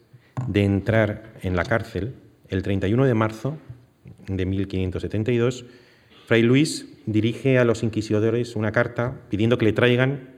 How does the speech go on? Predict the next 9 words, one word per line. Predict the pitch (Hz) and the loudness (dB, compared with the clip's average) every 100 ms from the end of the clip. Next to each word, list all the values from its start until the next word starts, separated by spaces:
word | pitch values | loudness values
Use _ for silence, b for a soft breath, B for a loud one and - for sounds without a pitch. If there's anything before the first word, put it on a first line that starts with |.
| - | -16
diferentes | - 101 101 95 - | -12 -6 -6 -8 -12
cosas, | 85 - 131 - - _ 127 123 - | -12 -10 -12 -14 -20 _ -12 -12 -12
la | 92 | -8
imagen | 95 95 107 92 95 92 | -8 -8 -8 -10 -10 -10
de | |
Nuestra | 92 98 | -10 -8
Señora, | 95 113 156 170 143 | -6 -2 0 0 0
un | 107 | -2
crucifijo, | - 107 110 151 - 160 - | -6 -4 -2 -2 0 -4 -4